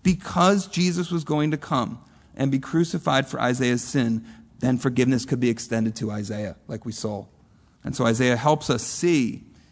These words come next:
by, by writing it all down. I'm so glad he did. He helps us see that the holiness of God cannot be stained by any sin.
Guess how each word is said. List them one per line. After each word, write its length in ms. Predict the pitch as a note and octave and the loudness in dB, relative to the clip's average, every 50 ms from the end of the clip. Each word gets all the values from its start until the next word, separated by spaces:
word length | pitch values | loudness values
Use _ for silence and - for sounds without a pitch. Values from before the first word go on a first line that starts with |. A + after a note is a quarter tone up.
| _ _ _ _ _ _ _ _ _ _ | _ _ _ _ _ _ _ _ _ _
by, 200 | - - - - | -6 -4 -4 -4
by 240 | - - - - - | -6 -6 -8 -8 -6
writing 340 | - F#3 A#2+ C3 C#3+ D3+ C#3+ | -4 -2 0 2 2 2 4
it 100 | C#3+ C#3+ | 4 4
all 140 | D3 D3 | 4 4
down. 420 | D3 C#3+ C#3+ D3 D3+ C3+ A#2+ A2 - - | 2 2 2 2 2 0 -2 -6 -12 -16
I'm 80 | - A2+ | -14 -12
so 160 | - - A#2 | -6 -4 -2
glad 220 | A#2+ B2 B2+ C3 C3 | 0 0 0 2 0
he 80 | C3 | 0
did. 260 | C3 D3+ D#3 D3 D3 | 0 0 0 0 0
He 60 | C3 B2+ | 0 -2
helps 280 | C3 C#3 D3+ - - | -2 -2 -2 -2 -4
us 100 | D3 C3 | -4 -4
see 200 | - - E3+ E3+ | -4 -2 0 0
that 140 | D#3 C#3 B2 | 0 0 -2
the 100 | - - | -4 -8
holiness 540 | - - D#3+ D#3+ E3+ F3+ F3+ F3 E3 - D#3 | -8 -4 -2 0 0 0 0 -2 -4 -6 -8
of 60 | C#3+ | -8
God 280 | C3+ B2 A#2 A2 G#2 - - _ _ _ _ - | -8 -8 -8 -8 -10 -12 -16 _ _ _ _ -6
cannot 400 | C#3 C3+ C3+ C#3+ D3+ F3 F#3+ - | -2 0 2 4 4 2 2 2
be 100 | G#3+ F#3 | 0 -2
stained 440 | - - - E3+ E3+ F3 F3 D#3+ | -2 -2 0 2 2 2 2 2
by 160 | D#3+ C#3+ C#3 C#3 | 2 4 4 4
any 160 | C#3 C#3 C#3 | 4 4 2
sin. 420 | C3+ - - D3 C3+ A#2+ B2 C3+ | 2 0 -2 -2 -2 -2 -4 -6